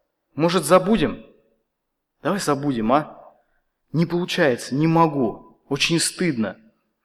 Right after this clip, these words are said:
Последствия будут у меня в жизни. Давай забудем».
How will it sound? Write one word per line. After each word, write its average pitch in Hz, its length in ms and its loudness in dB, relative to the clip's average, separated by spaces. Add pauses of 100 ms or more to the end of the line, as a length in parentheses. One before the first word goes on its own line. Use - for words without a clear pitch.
Последствия 170 540 4
будут 147 320 0
у 131 40 2
меня 139 260 4
в 127 40 -2
жизни. 117 440 -6 (100)
Давай 156 260 0
забудем». 123 560 -2